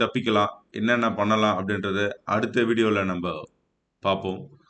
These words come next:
தொடர்ந்து இந்த மோசடிகள் சம்பந்தமா நம்ம வீ-, வீடியோக்களை நம்ம பார்க்குறப்போ, நம்ம எதுவும் ஒரு மோசடியில போய் சிக்காம இருக்கிறதுக்காகவும், நம்மளுடைய நிதிகளை வந்து பாத்தீங்கன்னா நம்ம வந்து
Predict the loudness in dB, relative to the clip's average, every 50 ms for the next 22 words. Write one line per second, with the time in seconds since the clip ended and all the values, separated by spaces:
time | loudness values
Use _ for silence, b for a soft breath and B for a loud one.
0 | b b b b b 0 2 4 4 4 2 2 2 2 2 2 2 2 2 2
1 | 2 2 2 2 2 2 2 2 0 0 0 0 0 2 2 2 2 2 0 0
2 | -2 -2 -4 -4 -2 -2 0 2 2 2 2 0 0 0 -2 -4 -6 -2 0 0
3 | 0 0 0 -4 -6 -6 -8 -10 -10 -10 -12 _ _ -6 -2 0 2 4 4 4
4 | 4 4 4 2 4 4 4 4 2 2 2 0 0 0 0 0 0 0 0 0
5 | -2 -4 -4 -4 -6 -2 2 4 4 4 2 0 -2 -2 -2 -2 0 0 -2 -2
6 | 0 -2 -2 -2 -4 -6 -8 -8 -10 _ _ b b b b b b b b -2
7 | 2 2 4 4 4 4 4 4 4 4 4 4 2 4 4 4 6 6 4 4
8 | 2 2 0 0 -2 0 0 0 0 0 0 -2 -2 0 0 0 0 0 -2 0
9 | 0 0